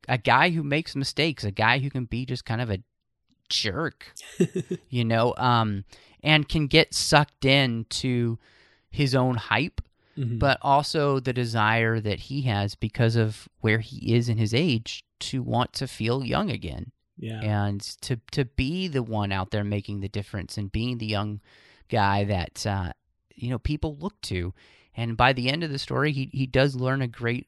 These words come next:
Speaker 1: lesson about himself. And I, I just, I really, really liked that.
Speaker 2: Mm-hmm. I would worry about someone reading this book and putting it down halfway through,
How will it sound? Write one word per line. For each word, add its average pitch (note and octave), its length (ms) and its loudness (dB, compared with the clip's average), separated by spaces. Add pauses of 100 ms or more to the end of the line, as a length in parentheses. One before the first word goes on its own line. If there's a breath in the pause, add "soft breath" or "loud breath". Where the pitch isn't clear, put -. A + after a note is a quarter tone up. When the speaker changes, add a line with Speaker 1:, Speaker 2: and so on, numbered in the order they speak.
Speaker 1:
lesson B2 420 0
about A#2 440 4
himself. B2+ 580 -2
And A2 120 -2
I, G#2 120 -2
I C#3 80 0
just, - 300 -6
I F3+ 80 -6 (160)
really, F#3 400 -4
really D3+ 420 -4
liked G#2 380 -2
that. C3 180 -10
Speaker 2:
Mm-hmm. B2 280 -4 (420 loud breath)
I F#3 80 4
would A#3 280 2
worry A3+ 360 4
about D3 360 2 (220)
someone C#3+ 640 4
reading C3+ 440 2
this C#3 180 0
book C3+ 300 -2
and C3 120 0
putting C3+ 280 2
it C3+ 100 -4
down C3 240 -2
halfway D3 420 0
through, E3 380 -2